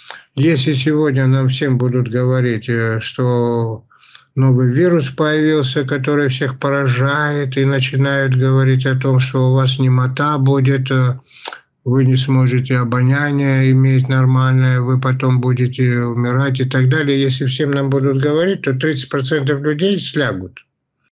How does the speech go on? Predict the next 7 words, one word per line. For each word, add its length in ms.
Потому 360
что 160
тридцать 460
процентов 540
людей 280
потенциальные 800
сомнамбулики. 1000